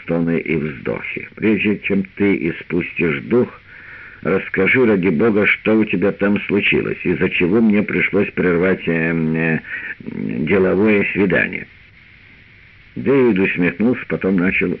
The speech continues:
серьёзным тоном. «Дон, с тех пор, как умерли мои родители,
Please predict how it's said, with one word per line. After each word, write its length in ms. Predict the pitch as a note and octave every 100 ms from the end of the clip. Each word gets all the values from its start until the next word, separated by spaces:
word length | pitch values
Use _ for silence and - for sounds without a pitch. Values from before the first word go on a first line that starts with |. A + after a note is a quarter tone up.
| -
серьёзным 560 | D#2 C2 D2 D#2 D2 D#2 -
тоном. 360 | - G1+ G1+ G1+ - - - - - - - B1+
«Дон, 420 | B1+ F#2 D2 - - - - - - - - - - - - - -
с 200 | - E2
тех 140 | -
пор, 180 | F#2 D#2+
как 240 | E2+ -
умерли 300 | F2+ E2+ D#2
мои 220 | D#2+ D#2
родители, 640 | D2 C#2+ E2+ G2+ - G1+